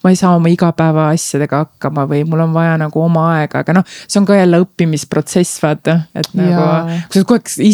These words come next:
Speaker 1: iseseisev ja siis järsku sul on abi vaja, siis nagu sa tunned, et sa oled nagu sitakott, vaata.
Speaker 2: Mhm, on jah.
Speaker 1: Et, äh, jah.
Speaker 2: Suur asi abi küsida ja see võtab ikka aega. Aga
Speaker 1: Mhm.
Speaker 2: mul on nii hea meel kuulda, et sinu elus on ka sõbranna, kes, äh,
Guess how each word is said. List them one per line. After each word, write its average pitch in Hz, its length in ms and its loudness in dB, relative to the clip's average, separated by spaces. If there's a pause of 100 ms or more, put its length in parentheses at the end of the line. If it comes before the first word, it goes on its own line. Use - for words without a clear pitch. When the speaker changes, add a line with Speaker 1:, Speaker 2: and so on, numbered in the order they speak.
(120)
Speaker 1:
iseseisev 156 440 0
ja 147 100 2
siis - 260 -4
järsku 156 300 -2
sul 156 140 0
on 160 100 0
abi 185 260 0
vaja, 143 340 0
siis - 200 -12
nagu 147 320 -2
sa 160 140 -6
tunned, 160 320 0
et 151 120 -2
sa 160 100 -6
oled 156 120 -4
nagu 151 240 -2
sitakott, 165 640 -2
vaata. 156 400 -4 (100)
Speaker 2:
Mhm, 160 420 0 (460)
on 151 160 -2
jah. 151 120 0
Speaker 1:
Et, - 260 -6
äh, 180 540 -2
jah. 190 160 -2 (600)
Speaker 2:
Suur 165 320 0
asi 147 500 -2
abi 151 280 0
küsida 151 420 0
ja 147 120 0 (140)
see 156 140 -2
võtab 151 280 -2
ikka 151 220 -4 (140)
aega. 147 200 -4 (360)
Aga 196 100 2
Speaker 1:
Mhm. 170 100 4
Speaker 2:
mul 180 120 4
on 175 160 2
nii 175 240 2
hea 156 140 0
meel 143 240 0
kuulda, 143 280 0
et 139 80 -4
sinu 143 260 0
elus 143 320 0
on 143 140 -4
ka 143 80 -2
sõbranna, 143 560 -2
kes, 143 360 -6
äh, 139 380 -4